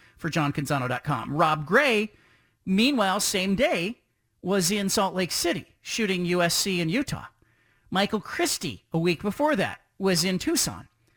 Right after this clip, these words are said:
shooting Oregon at Arizona. Uh, Ian Crimmins, uh, who's located in Pullman,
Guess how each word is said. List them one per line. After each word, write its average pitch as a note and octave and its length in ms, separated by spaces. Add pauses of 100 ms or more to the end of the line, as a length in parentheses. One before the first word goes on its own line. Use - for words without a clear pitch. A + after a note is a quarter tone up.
shooting F3+ 460
Oregon F#3+ 340
at E3+ 100
Arizona. D#3+ 540 (760)
Uh, D#3 360
Ian A#3 220
Crimmins, G#3 680 (600)
uh, E3+ 260
who's F#3+ 280
located G3+ 400
in D#3 160
Pullman, E3+ 540